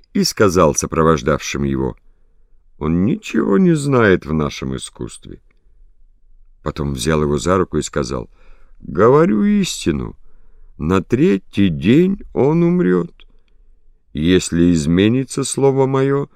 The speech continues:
то я изменю жизнь мою и сам стану таким же монахом».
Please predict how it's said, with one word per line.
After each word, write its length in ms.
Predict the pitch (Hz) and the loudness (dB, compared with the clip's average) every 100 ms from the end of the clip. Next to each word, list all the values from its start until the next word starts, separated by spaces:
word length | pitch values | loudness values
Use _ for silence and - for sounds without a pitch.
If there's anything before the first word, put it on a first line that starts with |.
| _ _ _ | _ _ _
то 140 | - 98 | 2 4
я 320 | 110 135 123 | 6 8 8
изменю 480 | 104 107 113 113 110 | 6 2 4 4 2
жизнь 340 | 90 113 82 | 2 0 2
мою 420 | 85 85 76 65 - _ _ _ | 2 2 0 -2 -8 _ _ _
и 120 | - 151 | 0 0
сам 380 | - 156 123 | 2 2 4
стану 400 | 90 - 117 98 | 2 2 4 4
таким 380 | 87 101 - 95 | 4 2 4 2
же 140 | 73 87 | 2 2
монахом». 580 | 90 82 73 - - | 2 2 0 -4 -16